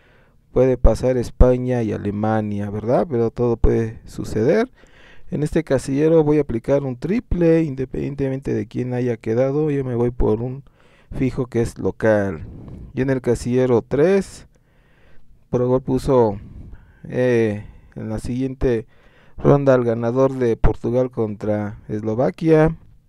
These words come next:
y el ganador de Francia contra Bélgica. En este partido, a mi parecer, puede que pase Portugal y Francia, ¿verdad?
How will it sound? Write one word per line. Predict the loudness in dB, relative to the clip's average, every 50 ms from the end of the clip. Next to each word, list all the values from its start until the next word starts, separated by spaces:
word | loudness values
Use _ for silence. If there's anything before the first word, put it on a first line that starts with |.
| _ _ _ _ -20 -20 -20 _ -20 -20 -20 -20 -20 -16 -8
y | -4 0 2 4
el | 4 4 4
ganador | 4 2 2 2 0 2 2 2 2
de | 2 -2
Francia | -2 -2 -2 -2 -2 -2 -4 -6
contra | -6 -4 -6 -6 -2 -2 -2 2
Bélgica. | 4 4 4 4 2 -2 -8 -10 -8 -4 -4 -2 -2 -2 -6 -8 -10 -16 -20 -20 -16 -10
En | -8 -8 -8
este | -8 -6 -2 0 2 2 2 2 0 -4 -8 -12 _ -14 -4
partido, | -2 -2 -2 -2 -2 0 0 2 0 0 -2 -6 -12 -12
a | -10 -6
mi | -6 -6 -2
parecer, | 0 0 0 0 0 -2 -4 0
puede | 0 0 0 0 -4
que | -6 -8 -4
pase | 0 0 0 0 -2 -4 -4 -4
Portugal | -4 -2 -2 -2 0 2 2 4 6 6 4 4 2
y | 0
Francia, | -2 0 0 0 0 0 -2 -4 -4 -4 -4
¿verdad? | -4 -2 0 0 0 0 0